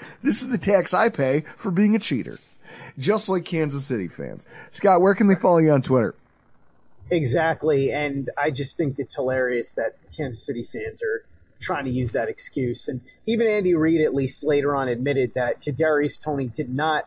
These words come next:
Speaker 2: actually check with the officials. He looked to them and then looked back without getting confirmation. So hopefully these Kansas City Chiefs fans will just stop crying already.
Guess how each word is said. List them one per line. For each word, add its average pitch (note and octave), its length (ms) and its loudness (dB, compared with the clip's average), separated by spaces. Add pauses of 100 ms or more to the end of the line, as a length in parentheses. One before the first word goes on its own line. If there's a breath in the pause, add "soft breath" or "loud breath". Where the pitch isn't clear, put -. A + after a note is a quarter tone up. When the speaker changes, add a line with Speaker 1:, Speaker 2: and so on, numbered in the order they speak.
Speaker 2:
actually C3 540 -4 (260)
check - 280 -2
with D3 140 0
the C#3+ 120 0
officials. B2+ 760 -2 (300)
He F3+ 480 -2 (260)
looked F#3+ 380 0
to G3+ 100 -2
them F3+ 140 2
and E3+ 140 0
then D#3 160 0
looked E3 240 -2
back F3 280 -2
without C#3 260 0
getting C#3 260 -2
confirmation. A#2+ 800 -8
So B2+ 400 0
hopefully F3+ 540 0 (360)
these D#3+ 260 0
Kansas E3+ 320 -2
City D3 140 -2
Chiefs C#3 340 -4
fans B2+ 300 -6
will B2 120 -6
just C#3 240 -4
stop C#3+ 300 -2
crying C3+ 360 -4
already. A2+ 320 -4